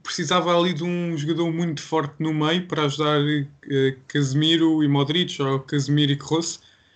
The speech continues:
porque Kanté e Jorginho deram ali um autêntico nó cego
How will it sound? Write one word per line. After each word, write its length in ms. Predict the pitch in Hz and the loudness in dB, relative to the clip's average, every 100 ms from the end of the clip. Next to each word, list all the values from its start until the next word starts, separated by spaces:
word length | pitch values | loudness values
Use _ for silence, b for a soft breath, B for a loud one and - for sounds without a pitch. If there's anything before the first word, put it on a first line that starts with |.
| b _ | b _
porque 760 | 143 131 - 135 135 131 123 123 - - - | -6 -6 -2 -2 0 -2 -4 -6 -18 -20 -4
Kanté 340 | - 135 135 | 0 0 4
e 300 | 139 143 135 | 6 6 4
Jorginho 540 | 131 135 131 135 143 139 | 0 0 0 2 0 2
deram 260 | 139 139 | 2 2
ali 160 | 139 147 | 2 2
um 140 | 147 | 2
autêntico 480 | 143 139 151 143 143 | 0 0 -2 -4 -2
nó 180 | 151 147 | 0 0
cego 540 | 143 - 147 147 143 | 0 0 2 2 0